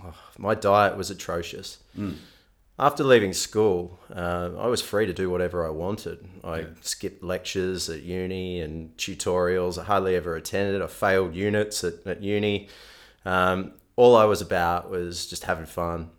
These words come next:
Speaker 1: and eating, drinking, trying to pick up chicks. And, <laughs> um, you know, I assume that's what most peop-, most people my age were, were trying to do.
Speaker 2: Mm.
Speaker 1: Um, <clears throat> yeah, so I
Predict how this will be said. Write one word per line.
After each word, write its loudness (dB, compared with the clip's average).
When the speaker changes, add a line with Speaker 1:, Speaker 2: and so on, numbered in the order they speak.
Speaker 1:
and -8
eating, 0
drinking, -4
trying 2
to -12
pick -4
up 0
chicks. -6
And, -6
<laughs> -20
um, -4
you 2
know, 0
I 2
assume 0
that's -2
what -2
most -6
peop-, -8
most -6
people -6
my -6
age -10
were, -8
were -10
trying -6
to -8
do. -6
Speaker 2:
Mm. -6
Speaker 1:
Um, 0
<clears throat> -4
yeah, 10
so 6
I 2